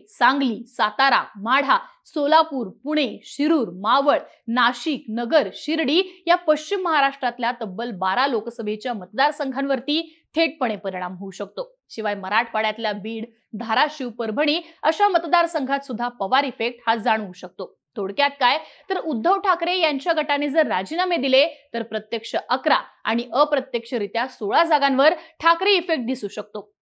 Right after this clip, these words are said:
हा इफेक्ट कोकण, मुंबई, मराठवाडा आणि विदर्भात इम्पॅक्ट करू शकतो आणि पवार जर बारामती लढले तर अकरा जागांवर थेटपणे परिणाम होऊ शकतो. हा परिणाम पश्चिम महाराष्ट्र आणि मराठवाड्यात पडू शकतो. या दोन डिसायडिंग भूमिकेमुळे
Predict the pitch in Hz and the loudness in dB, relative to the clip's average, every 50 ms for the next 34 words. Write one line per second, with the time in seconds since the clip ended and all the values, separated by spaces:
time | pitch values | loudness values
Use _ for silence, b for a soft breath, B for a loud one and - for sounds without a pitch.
0 | _ _ - 208 262 294 285 269 - 277 269 294 285 - - _ _ _ - - | _ _ 2 4 4 4 2 0 4 4 4 4 4 0 -16 _ _ _ -2 2
1 | 262 269 262 262 269 262 262 262 247 233 247 254 262 262 277 277 285 262 226 220 | 2 2 2 2 2 2 2 2 0 0 0 0 2 4 4 4 4 2 -2 0
2 | 208 240 262 285 285 - 247 247 240 233 240 254 269 240 208 202 202 247 240 220 | 2 2 2 2 2 0 2 4 4 4 2 2 0 -2 -4 -4 -4 -4 -4 -2
3 | 214 220 247 254 - - 262 240 240 233 294 302 294 294 - 302 247 277 269 - | -2 -2 -2 -2 -4 -8 -6 -4 -2 0 0 0 0 -2 -8 -6 -6 -4 -2 -2
4 | 262 262 - 254 233 - - _ _ - - 196 196 185 - - 196 196 214 226 | -4 -2 0 -2 -2 -2 -6 _ _ -12 -10 -8 -8 -8 -6 -6 -2 2 2 2
5 | 262 262 - 269 240 202 180 185 190 208 254 311 339 339 339 349 330 311 285 254 | 2 2 0 -2 -4 -2 -2 -4 0 2 2 2 2 0 -2 0 0 2 2 4
6 | 262 269 311 339 330 B B B B 392 403 - 320 339 339 - 392 392 392 339 | 6 6 6 4 2 B B B B 2 2 4 4 2 2 6 6 6 6 6
7 | 370 330 311 320 302 311 311 277 - 285 269 285 269 - 233 214 226 240 240 - | 4 2 2 2 4 2 2 2 2 0 0 0 0 -4 -4 -2 -2 -4 -4 -4
8 | 220 202 196 214 233 226 202 180 202 196 - - 196 - - 214 196 - _ _ | -4 -2 0 0 0 0 0 -4 -10 -12 -10 -12 -14 -10 -10 -10 -10 -12 _ _
9 | _ _ - 226 285 311 311 269 277 262 269 269 330 339 B B B B - 302 | _ _ 4 4 4 4 4 2 4 6 6 4 4 4 B B B B 2 2
10 | 302 294 - 349 359 320 311 311 302 294 294 294 - - 302 285 285 302 285 277 | 2 2 0 -4 -2 0 2 2 4 4 2 2 0 -2 0 0 0 0 2 4
11 | 277 262 220 320 - - 190 180 180 _ - 202 196 190 - - 185 _ - 214 | 4 4 2 2 -2 -6 -6 -6 -6 _ -10 -10 -10 -8 -10 -12 -14 _ -10 -10
12 | - - - - _ _ - 226 233 226 226 214 185 220 247 277 285 254 254 240 | -10 -10 -12 -14 _ _ -6 -2 0 0 0 2 2 0 2 2 0 0 -2 -2
13 | - - 208 220 220 247 233 220 170 175 190 220 269 269 349 330 269 262 262 262 | 0 0 0 0 0 -2 -4 -4 -6 -6 -6 -6 -4 -2 -2 0 2 6 6 6
14 | 311 | 6